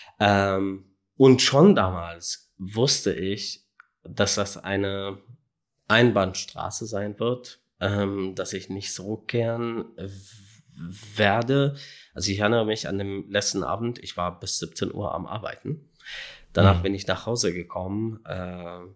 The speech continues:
Speaker 1: und zum ersten Mal saßen wir als eine große, also m-, meine beiden Onkel und Tanten haben auch eine Rolle in meinem Leben gespielt,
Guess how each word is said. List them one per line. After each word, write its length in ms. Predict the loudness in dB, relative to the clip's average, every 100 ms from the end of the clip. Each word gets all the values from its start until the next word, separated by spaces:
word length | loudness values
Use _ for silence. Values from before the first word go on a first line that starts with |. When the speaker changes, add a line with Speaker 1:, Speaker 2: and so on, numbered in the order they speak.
| _ _ 4
Speaker 1:
und 160 | 6
zum 200 | 6 4
ersten 320 | 2 2 0
Mal 540 | -2 -2 -4 -6 -8 -10
saßen 400 | -4 -2 -2 -4
wir 220 | -4 -4
als 180 | -4 -6
eine 80 | -8
große, 320 | -8 -8 -6
also 400 | -8 -8 -10 -10 -16
m-, 560 | -14 -12 -8 -6 -8 -10
meine 360 | -2 0 0
beiden 260 | -4 -8 -6
Onkel 400 | -2 -2 -2 -6
und 200 | -6 -8
Tanten 420 | -6 -4 -2 -2 -4 -14 -12 -2
haben 220 | -2 0
auch 180 | -6 -6
eine 100 | -6
Rolle 480 | -6 -4 -4 -6 -8
in 80 | -8
meinem 240 | -8 -6
Leben 240 | -8 -8
gespielt, 580 | -10 -6 -4 -4 -6 -18